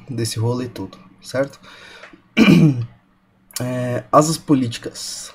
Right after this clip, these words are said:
mostrar o que simbolizam, né? No caso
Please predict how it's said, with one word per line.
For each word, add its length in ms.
mostrar 460
o 60
que 100
simbolizam, 1300
né? 180
No 180
caso 380